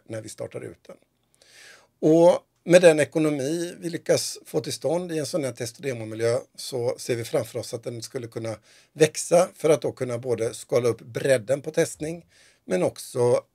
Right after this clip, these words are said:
mängden testning av olika programvaror som vi gör löpande i verksamheten.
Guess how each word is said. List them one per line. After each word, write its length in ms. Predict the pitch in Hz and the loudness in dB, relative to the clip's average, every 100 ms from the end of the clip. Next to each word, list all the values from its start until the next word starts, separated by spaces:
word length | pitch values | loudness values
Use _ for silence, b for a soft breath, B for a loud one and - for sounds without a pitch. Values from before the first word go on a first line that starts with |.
| - | -8
mängden 640 | 135 151 135 101 101 127 | -2 4 4 2 -4 -4
testning 500 | 127 143 - 104 107 | -2 -2 -4 -10 -10
av 120 | 117 117 | -10 -10
olika 260 | 104 113 | -12 -12
programvaror 580 | - 117 120 107 98 110 | -14 -10 -10 -10 -12 -12
som 200 | - 107 | -12 -12
vi 60 | 110 | -10
gör 340 | 107 104 110 _ _ _ | -10 -10 -16 _ _ _
löpande 600 | 113 127 104 - - - | 0 0 0 -6 -14 -12
i 40 | - | -10
verksamheten. 600 | 127 - - 117 - | -10 -10 -16 -20 -20